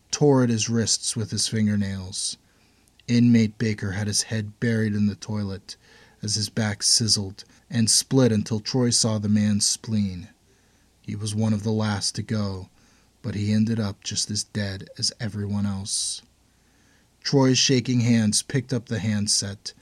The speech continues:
and dialed the controller's headquarters. When the mechanical voice answered, Troy said, "This is C E O Edgefield reporting from San Angeles, California.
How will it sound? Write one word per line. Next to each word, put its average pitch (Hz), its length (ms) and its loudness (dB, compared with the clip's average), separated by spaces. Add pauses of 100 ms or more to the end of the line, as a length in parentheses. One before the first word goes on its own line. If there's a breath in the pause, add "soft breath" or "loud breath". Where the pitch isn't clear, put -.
(300 soft breath)
and 110 120 2
dialed 110 340 0
the 110 80 -4
controller's 110 580 -2
headquarters. 98 880 -8 (760 soft breath)
When 127 140 2
the 131 80 6
mechanical 139 580 4
voice 120 380 2
answered, 110 500 0
Troy 113 260 -2
said, 101 460 -4 (720 soft breath)
"This 127 220 4
is 120 80 4
C 127 380 8
E 123 60 6
O 117 180 4
Edgefield 104 600 -4
reporting 113 480 2
from 107 180 -2
San 113 280 2
Angeles, 107 460 0
California. 104 840 -2